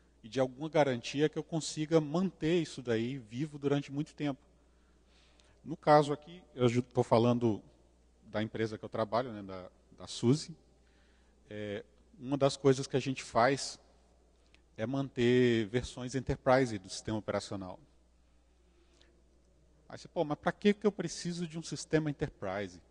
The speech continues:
Cara, imagine aí, indústria financeira. As mudanças são lentas.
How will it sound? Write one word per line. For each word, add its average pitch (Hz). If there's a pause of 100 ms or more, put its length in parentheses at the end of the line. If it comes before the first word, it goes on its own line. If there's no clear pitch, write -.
(960)
Cara, 147 (1500)
imagine 160
aí, 127
indústria 151
financeira. 127 (1400)
As 117
mudanças 131
são 143
lentas. 127